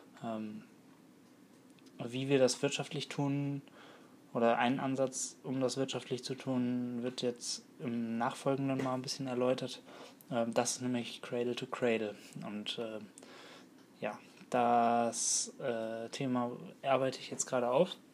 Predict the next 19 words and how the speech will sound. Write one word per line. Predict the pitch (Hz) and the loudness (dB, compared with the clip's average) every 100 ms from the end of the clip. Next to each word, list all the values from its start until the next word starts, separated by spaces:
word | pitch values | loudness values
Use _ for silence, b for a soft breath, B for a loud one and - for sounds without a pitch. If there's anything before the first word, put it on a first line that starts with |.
| - - - - - - | -20 -20 -20 -20 -16 6
oder | 123 | 8
hab's, | 113 - - - - | 10 8 4 -2 -2
äh, | |
aufgearbeitet | 127 135 147 143 139 123 127 127 143 135 | 0 2 0 2 4 6 4 2 -4 -6
und, | 123 113 113 - 123 | -4 -4 -4 -6 -4
äh, | |
möchte | 113 123 139 - | -6 -6 -10 -8
mich | 120 117 117 - | -6 -6 -6 -2
da, | - 117 117 113 B B B B B B - - - | 4 6 6 4 B B B B B B -20 -20 -14
äh, | 151 117 | -12 -8
heute | 123 120 - | -6 -4 -4
mal | 117 | -4
ein | 113 | -4
bisschen, | 117 120 - 220 | -4 -4 -4 -4
äh, | 165 | -6
ein | 123 | -6
paar | 120 127 | -6 -4
Gedanken | 120 123 156 | 4 2 2
teilen. | 131 - 120 120 139 | -4 0 2 2 0